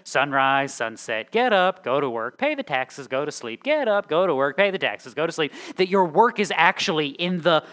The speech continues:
mundane things of life that is an offering unto God. Our Colossians three that we've kept coming back to since we've gone through it,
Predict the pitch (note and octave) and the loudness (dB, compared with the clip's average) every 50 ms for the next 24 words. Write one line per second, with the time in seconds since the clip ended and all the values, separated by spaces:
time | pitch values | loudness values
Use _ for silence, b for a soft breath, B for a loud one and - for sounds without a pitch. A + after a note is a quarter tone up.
0 | B B B D3 D3+ E3 F#3+ A3+ A3+ A#3 G#3+ F3 F#3+ G3+ G#3 G3+ G3 - F#3 G3 | B B B -4 0 2 2 4 4 2 4 2 2 2 2 0 -2 -2 -2 -2
1 | F#3+ F3+ C#3+ E3+ D#3+ B2 C3+ E3 G3+ F#3 C#3 A#2+ A2 - - - D3+ D3+ C#3+ D3+ | 0 0 0 -2 -2 0 2 2 4 4 2 0 -4 -8 -6 -4 -2 -2 -2 -2
2 | C#3 C3+ D3+ C#3+ C#3 - _ - D3+ D3+ E3 D#3+ - - D3 B2+ A#2+ A2+ A2 A2 | -4 -6 -8 -8 -10 -12 _ -2 0 0 0 -2 -4 -4 -4 -2 -2 -4 -6 -8
3 | G#2+ - _ _ - C3+ B2+ A#2+ - - A#2 A2+ A2+ C3+ C3+ A2+ F2+ F2+ - _ | -14 -20 _ _ -12 -10 -10 -10 -12 -12 -10 -6 -2 0 0 0 -2 -6 -12 _
4 | _ _ b b b b - B2+ C#3+ - - D3+ C#3 C#3 C#3+ C#3+ - - D3+ C#3 | _ _ b b b b -2 -2 -2 0 0 0 2 4 2 2 0 -4 -10 -12
5 | - - C#3+ D#3+ D3+ A#2+ A#2 A2 A#2 - - C3 B2 - - - A#2+ A#2+ A#2 A2+ | -10 -6 -4 -4 -4 -4 -6 -8 -10 -10 -8 -10 -10 -10 -8 -10 -10 -8 -4 -2
6 | A#2+ A#2 - - - G#2+ - B2 - - A#2 - - A#2+ A2 G#2+ - - F3 F3 | -2 -2 -4 -6 -20 -20 -20 -18 -16 -16 -16 -10 -8 -8 -8 -8 -6 -4 -2 -2
7 | B2+ G2 B | -2 -4 B